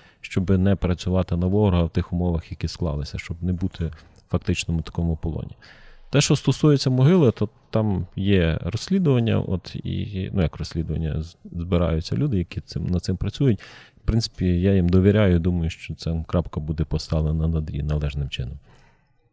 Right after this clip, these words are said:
Ну, вона навіть поставлена, тобто там знайшли, бо там були фотографії, де показував оцей хлопець, який його першим побачив, е, в дворі, е, то він і опісля він дожив до незалежності і показав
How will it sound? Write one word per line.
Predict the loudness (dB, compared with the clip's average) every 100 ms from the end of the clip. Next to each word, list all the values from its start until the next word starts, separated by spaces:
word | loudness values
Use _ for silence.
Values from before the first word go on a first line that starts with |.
| _ 0
Ну, | 2
вона | 2 4 4
навіть | 6 4
поставлена, | 4 2 6 6 4
тобто | 0 -2 0
там | 0
знайшли, | 2 0 2 0
бо | 0
там | -4 -6 -6 -8 -14
були | -12 -8 -6 -4 -6 -8 -8
фотографії, | -4 0 0 -2 -4 -4 -2 -2
де | -4
показував | -4 -4 -2 -4 -4 -4 -6 -14 -20 -20 -12 -6
оцей | 2 2
хлопець, | 6 4 4 0
який | -2 2
його | 2
першим | 2 0 2 -2
побачив, | 4 4 4 2 -2 -6 -12
е, | -10 -10 -10 -12 -16 -12
в | -12
дворі, | -2 0 2 0 -4 -14 -14
е, | -12 -14 -18 -20 -20 -20 -20
то | -10 -6 -4 -4 -4 0
він | 0 0
і | -2 -4
опісля | -2 -2 -2 0
він | 0
дожив | 2 2 2
до | 2 0
незалежності | 0 0 0 0 -2 -6
і |
показав | -6 -6 -4 0 0 -2